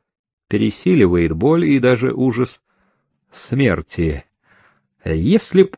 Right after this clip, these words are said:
антиквар отдал то, что разыскивал преступник, убийце не пришлось бы рыться на полках и взламывать пол.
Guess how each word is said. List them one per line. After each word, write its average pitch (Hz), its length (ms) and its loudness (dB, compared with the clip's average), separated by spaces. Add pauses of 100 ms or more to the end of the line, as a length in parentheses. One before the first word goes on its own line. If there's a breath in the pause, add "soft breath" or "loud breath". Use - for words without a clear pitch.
антиквар 147 920 0 (1400)
отдал 104 720 -2 (140)
то, 139 180 2
что - 220 -4
разыскивал 104 720 -2
преступник, 98 1120 -4 (760)
убийце 160 960 0
не 139 180 -2
пришлось 131 600 -2
бы 117 200 2
рыться 120 580 -2
на 87 200 -4
полках - 640 -4 (540 soft breath)
и 85 160 -4
взламывать 80 960 -4
пол. 165 360 0